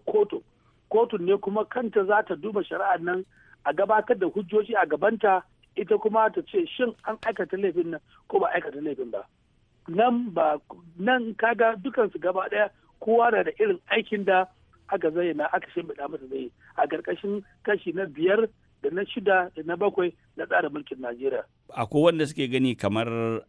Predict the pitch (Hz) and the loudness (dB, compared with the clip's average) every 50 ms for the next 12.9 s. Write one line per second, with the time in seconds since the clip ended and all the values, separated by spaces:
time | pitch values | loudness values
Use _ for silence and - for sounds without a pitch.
0 | _ _ _ _ _ - - - 120 110 104 101 - - 107 101 104 107 110 - | _ _ _ _ _ -20 -16 -12 -4 -2 -2 -2 0 0 2 4 6 6 4 4
1 | - 104 90 - - - 123 110 110 113 110 101 95 90 87 92 85 - - - | 2 -2 -4 -4 -4 -2 0 2 2 2 2 2 0 0 -2 -4 -4 -6 -8 -6
2 | - 98 92 87 85 80 80 - - - 80 78 76 76 76 92 110 120 127 113 | -4 -2 -2 -2 -4 -6 -8 -8 -8 -8 -8 -6 -8 -6 -4 -4 0 0 0 0
3 | - 131 120 113 110 107 110 123 123 113 110 101 98 110 113 110 101 104 110 113 | 2 2 2 4 4 4 2 2 2 2 2 2 2 0 0 0 0 -2 -2 -2
4 | - 113 101 98 95 92 90 87 87 82 - - 98 101 98 95 92 90 90 87 | -2 -2 -2 0 -2 -2 -4 -6 -6 -8 -8 -8 -6 -4 -2 -2 -2 -2 -4 -2
5 | 87 92 90 - 110 107 110 107 92 - 113 117 113 113 104 101 113 139 143 147 | -4 -4 -2 2 2 2 2 2 0 0 0 2 4 4 4 4 4 2 0 -2
6 | - - - _ _ _ _ _ - 101 98 - 113 110 135 160 165 - 175 156 | -6 -14 -20 _ _ _ _ _ -8 -8 -6 -4 -2 -2 0 0 0 0 -2 0
7 | 120 123 117 110 107 107 - 139 135 139 123 - - 113 113 113 117 117 120 120 | 2 4 4 6 6 4 2 -2 -4 -4 -4 -2 -2 -2 0 0 0 2 2 2
8 | 113 110 107 104 101 98 98 101 101 98 95 - - 254 311 285 294 254 226 233 | 2 2 2 2 2 2 2 2 2 2 0 0 0 0 0 0 -2 -2 0 2
9 | 247 262 262 247 254 247 247 247 247 247 254 254 - _ _ _ _ _ _ _ | 2 2 2 2 2 4 4 4 4 4 2 0 -4 _ _ _ _ _ _ _
10 | _ _ _ - - 202 220 269 285 247 254 226 - 254 262 214 233 226 226 240 | _ _ _ -6 -4 -2 0 0 2 2 2 2 4 2 4 4 4 4 4 4
11 | 254 254 233 240 233 226 226 226 226 233 226 _ _ _ _ _ - - - - | 4 2 2 0 0 -2 -2 -4 -4 -6 -8 _ _ _ _ _ -20 -20 -20 -14
12 | - 247 247 226 233 196 185 - - 214 202 190 185 185 180 180 180 | -8 -8 -4 0 0 0 0 0 0 0 2 2 2 2 0 0 -2